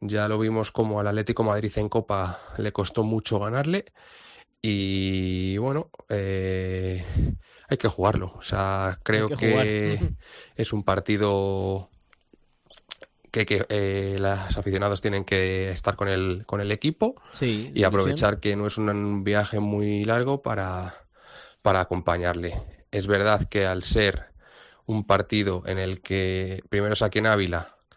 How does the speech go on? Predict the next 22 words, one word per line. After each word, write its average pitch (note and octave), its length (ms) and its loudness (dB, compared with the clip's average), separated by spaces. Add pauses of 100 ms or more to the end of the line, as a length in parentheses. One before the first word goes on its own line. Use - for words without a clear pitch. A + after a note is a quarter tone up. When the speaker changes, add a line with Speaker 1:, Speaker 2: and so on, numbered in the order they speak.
(560)
Speaker 1:
mm, F#2 880 -2
dependerá G2 540 2
del F#2 180 -2
resultado, B2+ 680 0 (300)
Speaker 2:
Mm. A#2+ 100 -10
Speaker 1:
pero G#2+ 140 4
aún G2 120 2
así, A2+ 480 0 (200)
eh, F#2+ 500 0
ya G2+ 140 4
vimos G2+ 400 0
ayer A2 420 2
como, G2+ 840 2 (540)
eh, G2+ 540 2
en G2+ 100 -2
una G#2 120 4
eliminatoria B2+ 720 2
no A2 160 0
siempre G2 340 0
gana F#2 180 0
el E2+ 40 -2
favorito. E2+ 560 -2